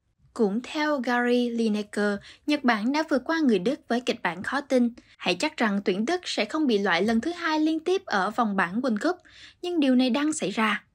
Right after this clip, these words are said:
Trong khi đó, nhà báo kỳ cựu Ben Jacob của kênh C B S Sport Mỹ ca ngợi cách tuyển Nhật Bản ngược dòng ngoạn mục sau bàn thua ở hiệp một để thắng lại tuyển Đức bằng một tinh thần samurai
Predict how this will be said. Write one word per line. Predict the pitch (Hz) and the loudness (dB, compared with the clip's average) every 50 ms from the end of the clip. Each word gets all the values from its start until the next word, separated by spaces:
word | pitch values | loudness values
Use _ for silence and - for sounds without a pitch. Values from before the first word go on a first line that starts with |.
| _ _ _ _ _ _ _ _ _ | _ _ _ _ _ _ _ _ _
Trong | 285 285 269 | 0 0 2
khi | 277 262 226 | 2 2 2
đó, | 220 208 214 254 | 2 2 2 0
nhà | 302 330 311 269 233 | 2 2 2 2 2
báo | 202 208 208 220 277 320 320 - | 4 4 4 4 2 0 -2 0
kỳ | - 240 | 0 0
cựu | 214 - 240 208 180 160 | 2 4 2 2 2 2
Ben | - - 233 240 233 226 | 0 0 2 2 4 2
Jacob | 226 - 302 - - 302 311 370 370 - _ | 2 0 -4 -4 0 4 4 4 2 0 _
của | - - 185 214 | 0 0 0 0
kênh | - _ 330 330 320 320 311 | 0 _ 0 2 2 2 0
C | 302 - - 254 208 | -2 -2 -2 0 2
B | 226 220 233 294 | 2 2 2 0
S | 320 - - | -2 -4 -4
Sport | - 277 320 311 285 | -2 -2 -2 0 2
Mỹ | 269 214 170 - 233 302 - - - - - - _ | 2 2 2 2 0 -2 -4 -8 -16 -20 -20 -4 _
ca | 339 330 330 | 2 2 4
ngợi | 320 285 233 190 196 | 4 6 6 6 4
cách | - - 359 359 - | 4 0 0 0 2
tuyển | - 240 208 240 | 2 4 4 4
Nhật | 294 269 - | 2 2 2
Bản | 220 185 170 175 208 247 | 2 2 2 2 2 4
ngược | 269 247 247 | 2 2 2
dòng | 233 220 240 226 220 208 | 0 0 2 2 2 2
ngoạn | 196 180 180 196 220 | 2 2 2 4 4
mục | 226 196 - - | 4 2 2 -2
sau | - - 240 226 | -2 0 2 2
bàn | 208 196 185 | 2 0 -2
thua | - 240 240 240 | 0 0 0 2
ở | - 185 196 | 2 0 2
hiệp | 220 226 - - 208 | 2 2 0 2 2
một | 196 190 180 180 - - - - - - | 2 2 2 0 -2 -12 -20 -20 -8 0
để | - 196 202 - | 2 2 2 2
thắng | - - 320 359 | 0 -4 -2 0
lại | 359 302 269 | 2 0 2
tuyển | - 214 180 214 | 2 0 -2 0
Đức | 302 359 359 - | -2 -2 -2 0
bằng | - 254 262 254 254 | 0 2 4 6 6
một | 247 247 247 - - | 4 4 4 0 -2
tinh | 349 349 330 | -4 -4 -2
thần | - 262 226 190 185 | -2 -2 -2 -2 -2
samurai | - - - 226 214 208 202 196 196 190 190 185 185 | -6 -4 -4 -2 0 2 2 2 2 2 2 0 -2